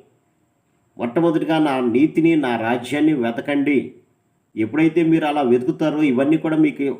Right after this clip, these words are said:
అనుగ్రహిస్తానని" వాగ్దానం చేస్తున్నాడు. దేవుని యొక్క నీతి అనగా దేవుని యందు విశ్వాసం ఉంచటమే,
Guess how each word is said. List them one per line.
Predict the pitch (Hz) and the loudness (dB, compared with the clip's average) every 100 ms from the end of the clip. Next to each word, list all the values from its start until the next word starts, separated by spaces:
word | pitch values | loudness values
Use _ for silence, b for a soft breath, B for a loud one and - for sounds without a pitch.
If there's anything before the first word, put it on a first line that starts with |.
| - | -4
అనుగ్రహిస్తానని" | 120 131 151 139 - 147 151 143 | -4 0 -2 -4 -6 -4 -2 -2
వాగ్దానం | 131 127 131 135 123 | -2 -4 -6 -6 -4
చేస్తున్నాడు. | 123 123 117 90 85 _ _ _ _ _ _ _ _ _ _ _ _ - | -6 -4 -6 -6 -10 _ _ _ _ _ _ _ _ _ _ _ _ -6
దేవుని | 101 156 175 165 | 0 4 4 4
యొక్క | 160 156 | 2 0
నీతి | 117 131 156 175 175 | 0 4 2 4 2
అనగా | 160 131 139 127 101 117 - _ _ _ - | 2 -2 -2 -2 -2 -6 -12 _ _ _ -10
దేవుని | 80 139 165 156 | 0 4 6 4
యందు | 151 139 | 4 2
విశ్వాసం | 113 107 - 139 151 - 135 127 | 0 -2 -6 -6 -6 -4 -4 -4
ఉంచటమే, | 120 - 117 110 | -6 -6 -6 -6